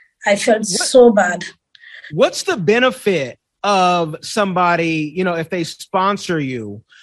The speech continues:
Speaker 2: Um, and this is a teachable moment for somebody. If a
Speaker 1: Yeah.
Speaker 2: sponsor sponsors you in Dubai,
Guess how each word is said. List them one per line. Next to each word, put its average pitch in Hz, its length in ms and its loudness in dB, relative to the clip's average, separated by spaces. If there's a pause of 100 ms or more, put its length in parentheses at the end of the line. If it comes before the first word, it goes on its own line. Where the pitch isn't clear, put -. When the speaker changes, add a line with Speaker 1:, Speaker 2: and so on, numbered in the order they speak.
(140)
Speaker 2:
Um, 151 420 -2
and 165 140 -4
this 226 200 -4
is 190 100 -6
a 180 60 -4
teachable 185 540 -4
moment 156 460 -6
for 156 140 -8
somebody. 143 720 -6 (200)
If - 200 -4
a 190 40 -4
Speaker 1:
Yeah. 165 40 -2
Speaker 2:
sponsor 214 580 0
sponsors 202 640 -6
you 185 220 -4
in 175 180 -6
Dubai, 147 800 -2